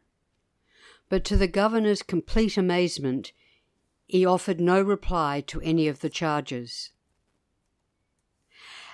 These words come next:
At festival time, it was the governor's practice to release a prisoner for the people, anyone they chose. Now there was at this time a notorious prisoner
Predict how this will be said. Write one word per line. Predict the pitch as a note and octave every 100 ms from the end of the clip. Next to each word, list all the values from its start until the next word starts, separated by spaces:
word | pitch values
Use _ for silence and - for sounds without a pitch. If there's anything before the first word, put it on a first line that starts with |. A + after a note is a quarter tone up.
| -
At | G#3
festival | - C4 C4 A#3 F3+
time, | - D#3 C#3 C#3+ C#3+ C#3 _ _ _ _ _ -
it | E3
was | G3 F3+
the | F#3+
governor's | G3+ G3+ A3 A3 -
practice | - E3+ - D#3 C#3
to | - F3+
release | D#3+ E3+ F3 -
a |
prisoner | D#3 - E3+ D#3+ D3+
for | E3+
the | E3
people, | - G3 - C#3 B2 C3 _ _ _ _ _ _
anyone | F#3 G#3 G3+ G3+
they | F#3+ F#3
chose. | - E3+ C#3 C3 A#2+ - - _ _ _ _ _ _ _ _ _ _ - - _
Now | G#3 G3
there | G3+
was | F#3+ A3 A3+
at | G3
this | F3+ A3
time | - F#3+ E3+ E3 -
a | E3
notorious | E3+ D#3+ - A3 G#3+ F3+ -
prisoner | - D#3+ C3 B2+ B2+ C3+